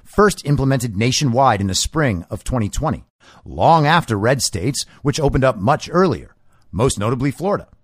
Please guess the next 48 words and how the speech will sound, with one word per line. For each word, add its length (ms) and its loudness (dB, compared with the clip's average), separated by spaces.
It 120 -4
seems 180 4
like 140 4
the 60 6
narrative 440 4
was 180 2
no 160 4
one 220 2
could 160 -2
talk 240 2
about 240 2
individual 560 0
rights, 420 -2
Florida 260 -2
Governor 320 0
Ron 220 0
DeSantis 480 -4
told 280 -2
the 80 -2
conservative 520 -2
legal 280 0
group, 300 -2
the 100 -6
Federalist 480 -2
Society, 480 -2
on 160 -2
Friday. 460 -2
"It's 160 -2
all 120 6
about 220 4
lockdown. 520 2
You 100 -2
can't 240 2
have 160 2
an 60 2
open 220 2
state. 420 -2
You 160 -2
can't 220 -2
have 200 2
kids 220 0
in 100 0
school. 420 -4
You 100 0
can't 280 2
do 180 4
all 140 4
that. 320 -10